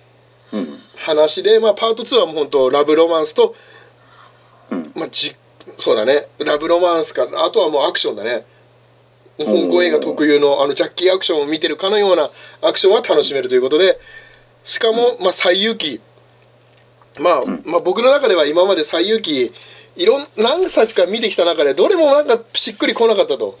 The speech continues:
Speaker 1: うん。
Speaker 2: まあ、そんなね、つぶやきをしてる時、スパスパさんが、
Speaker 1: うん。
Speaker 2: 「これいいんじゃないで、え、これおすすめですよ」って言ってくださって、
Speaker 1: うん。
Speaker 2: それで見たらも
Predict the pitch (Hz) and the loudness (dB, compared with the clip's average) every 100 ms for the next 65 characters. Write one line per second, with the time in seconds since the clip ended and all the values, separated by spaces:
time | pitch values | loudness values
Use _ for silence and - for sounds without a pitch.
0 | _ _ - - - 202 180 - 226 - | _ _ -20 -20 -10 -6 -6 -6 -6 0
1 | 247 262 269 269 - 208 220 226 220 254 | 0 2 2 0 -2 -2 0 0 -4 -4
2 | 240 214 247 240 - 175 - 175 165 160 | -8 -4 -6 -4 0 0 0 -2 0 0
3 | 175 190 143 _ - - - _ _ _ | 0 -2 -4 _ -20 -20 -20 _ _ _
4 | - 165 175 202 185 165 160 156 - 180 | -2 0 0 0 2 0 0 -4 -4 -2
5 | 185 175 170 170 190 208 214 208 254 180 | 2 2 2 0 2 2 2 0 0 -2
6 | 156 147 151 156 - 131 117 104 _ _ | -4 0 2 2 0 0 0 -4 _ _
7 | _ _ - - 202 - - 233 262 254 | _ _ -8 -6 -6 -8 -6 -2 -2 -2
8 | 247 185 156 131 156 214 165 | 0 0 0 0 4 4 2